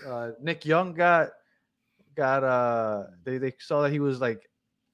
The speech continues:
at the strip club, like, during a playoff series or something.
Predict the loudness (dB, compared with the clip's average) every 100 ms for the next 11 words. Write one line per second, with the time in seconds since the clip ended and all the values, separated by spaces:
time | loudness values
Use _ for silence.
0 | -4 -4 -2 -4 -2 -4 2 4 4 2
1 | -4 -2 -2 -2 -2 2 2 2 0 -2
2 | -2 -4 -4 -8